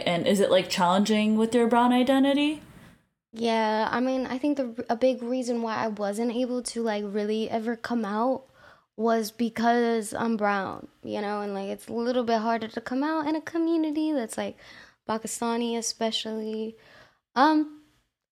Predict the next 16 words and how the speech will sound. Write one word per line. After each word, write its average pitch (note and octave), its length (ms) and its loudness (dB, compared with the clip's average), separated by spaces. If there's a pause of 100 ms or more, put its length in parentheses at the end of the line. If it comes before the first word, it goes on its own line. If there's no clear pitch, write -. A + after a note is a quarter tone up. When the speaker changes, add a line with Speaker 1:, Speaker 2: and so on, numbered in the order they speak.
(160)
Speaker 2:
but E4+ 260 6
I D4+ 140 4
realized F#4+ 460 2
one F4 160 4
day D#4+ 140 2
that C#4 120 2
it's A#3+ 140 -2
okay. B3+ 540 0 (340)
Like, A#3 420 2 (800)
love C4+ 240 0
is C4 140 -2
love, C4 400 0 (240)
you B3 120 2
know, B3 200 2
and B3 120 0
I'm, C4+ 280 2